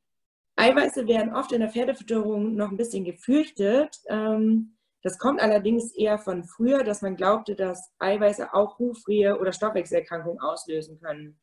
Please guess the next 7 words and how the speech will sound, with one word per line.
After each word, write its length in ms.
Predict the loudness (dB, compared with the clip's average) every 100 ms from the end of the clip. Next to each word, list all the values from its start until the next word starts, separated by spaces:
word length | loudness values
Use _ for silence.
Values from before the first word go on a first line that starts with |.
| _ _ _ _ _ _
Ein 160 | 0 6
hoher 240 | 8 8
Eiweißgehalt 880 | 4 2 2 0 -4 -10 -4 -2 -2
ist 140 | -6
zum 100 | -6
Beispiel 300 | -4 -4 -6
Milchpulver, 1040 | 0 2 2 -2 -2 2 4 4 0 -4